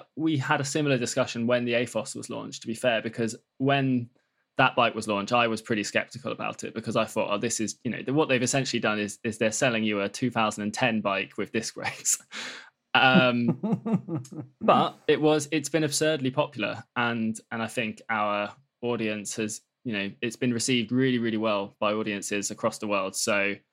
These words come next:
Speaker 1: you know, maybe the kids are right and I'm wrong, maybe.
Speaker 2: Yeah, yeah, yeah, we need to look outside of our, uh, performance-focused bubble
Speaker 1: <laughs>
Speaker 2: sometimes and remember that people just want bikes that look
Speaker 1: Yeah,
Speaker 2: nice.
Speaker 1: which is absolutely fine.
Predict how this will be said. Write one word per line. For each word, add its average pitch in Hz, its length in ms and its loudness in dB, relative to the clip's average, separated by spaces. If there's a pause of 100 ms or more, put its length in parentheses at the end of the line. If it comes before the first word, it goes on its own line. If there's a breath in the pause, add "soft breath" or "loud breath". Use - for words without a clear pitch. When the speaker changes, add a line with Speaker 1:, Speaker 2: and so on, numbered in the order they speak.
(1000)
Speaker 1:
you 113 100 -2
know, 98 180 2 (160)
maybe 127 320 2
the 110 80 2
kids - 540 -2 (180)
are 110 100 0
right 101 280 -2
and 110 100 -4
I'm 101 200 -2
wrong, 101 240 -4 (180)
maybe. 104 420 -4 (360)
Speaker 2:
Yeah, 160 320 8
yeah, 151 220 -4 (100)
yeah, 123 220 4
we 127 100 2
need 131 120 -4
to 131 120 -8
look 113 120 -2
outside 107 360 -2
of 107 80 -6
our, 101 340 -2
uh, 98 160 -6
performance-focused 110 1040 -2
bubble 101 280 0
Speaker 1:
<laughs> - 0 -
Speaker 2:
sometimes 110 640 -4
and 110 200 -8
remember 110 340 -2
that 104 160 -6
people 120 240 -10
just 123 180 -6
want 131 200 -10
bikes 151 320 -4
that 139 180 -10
look 127 320 -10
Speaker 1:
Yeah, 220 240 2
Speaker 2:
nice. 113 120 2
Speaker 1:
which 143 180 -2
is 110 300 -4 (540)
absolutely - 440 -8
fine. - 260 -16